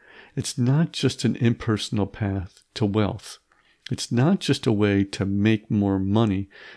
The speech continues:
because I want to make more money. It's ending the stigma of wealth and growth and redirecting it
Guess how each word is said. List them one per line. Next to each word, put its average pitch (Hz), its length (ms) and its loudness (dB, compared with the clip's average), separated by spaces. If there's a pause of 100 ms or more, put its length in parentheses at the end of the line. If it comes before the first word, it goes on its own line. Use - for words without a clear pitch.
(120)
because 117 260 0
I 107 120 2
want 107 240 2
to 113 40 2
make 101 320 0
more 101 240 0
money. 101 480 -2 (720)
It's - 200 -4 (100)
ending 147 460 4
the 139 80 2
stigma 107 540 -2
of 101 360 -8
wealth 113 540 -2
and 107 180 2
growth 98 580 2 (680)
and 110 180 -2
redirecting 131 960 2
it 98 220 0